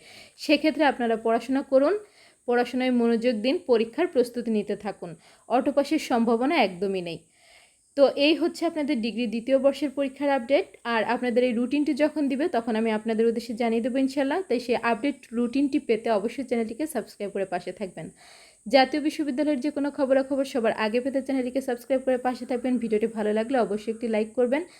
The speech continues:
বেশি বেশি করে ভিডিওগুলো শেয়ার করবেন। শিক্ষা সংক্রান্ত যে কোনো বিষয় জানতে অবশ্যই কমেন্ট করবেন, আমি প্রতিটি কমেন্টে রিপ্লাই দিয়ে থাকি।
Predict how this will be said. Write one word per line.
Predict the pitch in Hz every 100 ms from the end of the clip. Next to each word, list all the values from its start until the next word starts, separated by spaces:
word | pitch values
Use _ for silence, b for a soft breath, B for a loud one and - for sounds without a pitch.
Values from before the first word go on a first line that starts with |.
| B B _
বেশি | 247 262 277
বেশি | 285 302
করে | 302 320
ভিডিওগুলো | 247 214 208 214
শেয়ার | 208 220 196
করবেন। | - 208 180 - b b b -
শিক্ষা | 320 302 320
সংক্রান্ত | 311 294 285 285 285
যে | 226
কোনো | 214 214
বিষয় | 202 208 220
জানতে | 214 196 214
অবশ্যই | 269 202 214 220
কমেন্ট | 220 214 226 233
করবেন, | 262 285
আমি | 294 294
প্রতিটি | - 226 226 220
কমেন্টে | 214 220 233
রিপ্লাই | 285 233 196 185
দিয়ে | 180
থাকি। | 190 202 170